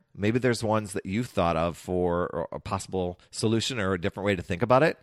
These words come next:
But what are some other lies that maybe you, you find yourself telling yourself that you're like, "You know what? I'm totally busted here. I can flip the switch on this and change my story, change my routine, change my possibility, take control, take charge,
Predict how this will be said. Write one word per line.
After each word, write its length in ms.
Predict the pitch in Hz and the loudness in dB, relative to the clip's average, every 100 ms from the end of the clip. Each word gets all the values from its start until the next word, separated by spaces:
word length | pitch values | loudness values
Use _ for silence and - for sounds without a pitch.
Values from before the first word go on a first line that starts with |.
| - - - | -20 -20 -10
But 80 | |
what 160 | 120 208 | 2 2
are 60 | 247 | 2
some 180 | - | -2
other 240 | 107 127 123 | -2 0 2
lies 180 | 104 98 | 2 0
that 80 | |
maybe 200 | 85 104 | -2 -4
you, 200 | 104 120 131 | -2 -2 -2
you 160 | - 117 | -6 -8
find 280 | - 117 104 | 0 0 0
yourself 280 | 98 95 - | 0 -2 -2
telling 280 | 98 90 | -2 -2
yourself 260 | 85 - 85 | -4 -4 -4
that 80 | 90 | -2
you're 100 | 82 | -2
like, 220 | 76 - | -4 -6
"You 80 | 90 | -8
know 120 | 90 | -2
what? 220 | 95 90 _ _ _ _ - | -2 -2 _ _ _ _ -20
I'm 60 | |
totally 300 | 80 98 92 | -6 -2 0
busted 360 | 80 82 - 85 | 0 -2 -4 -6
here. 320 | 85 85 82 - - - _ | -2 -2 -2 -6 -20 -20 _
I 60 | 107 | -4
can 140 | 98 | -2
flip 220 | 85 82 - | -4 -6 -6
the 60 | |
switch 300 | - - 76 | -8 -6 -6
on 160 | 76 78 | -4 -4
this 380 | 76 76 - - _ _ _ - | -6 -6 -10 -14 _ _ _ -10
and 400 | 82 82 76 80 - | -8 -6 -8 -10 -12
change 380 | - 113 101 - | -4 -2 -2 -4
my 120 | 82 | -4
story, 500 | - - 78 73 67 | -4 -2 -2 -2 -6
change 320 | - 107 101 | -4 -4 -4
my 120 | 92 | -2
routine, 580 | 95 82 85 - 78 73 | 0 -2 -4 -6 -6 -8
change 280 | - 104 95 | -6 -6 -4
my 120 | 95 | -4
possibility, 680 | - 82 85 78 80 78 73 | -4 -4 -4 -4 -4 -4 -6
take 320 | - 110 - | -2 -2 -2
control, 520 | 98 95 - 92 73 | -8 -8 -2 -2 -2
take 280 | - 107 92 | -4 -8 -8
charge, 560 | - 92 87 76 76 | -10 -2 0 0 -4